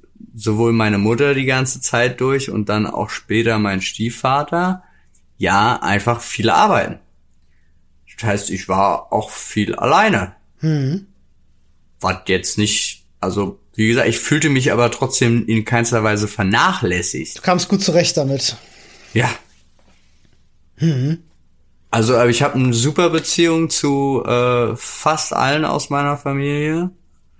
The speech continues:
Speaker 1: Beziehungsweise, das klingt jetzt richtig gemein, aber ich glaube, die, mit denen ich kein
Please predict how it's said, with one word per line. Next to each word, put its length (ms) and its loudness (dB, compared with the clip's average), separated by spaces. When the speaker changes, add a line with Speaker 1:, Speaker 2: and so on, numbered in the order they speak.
Speaker 1:
Beziehungsweise, 1120 2
das 240 -2
klingt 200 2
jetzt 200 2
richtig 420 -2
gemein, 520 0
aber 540 -2
ich 160 -4
glaube, 320 4
die, 300 0
mit 280 2
denen 200 2
ich 240 -4
kein 680 -2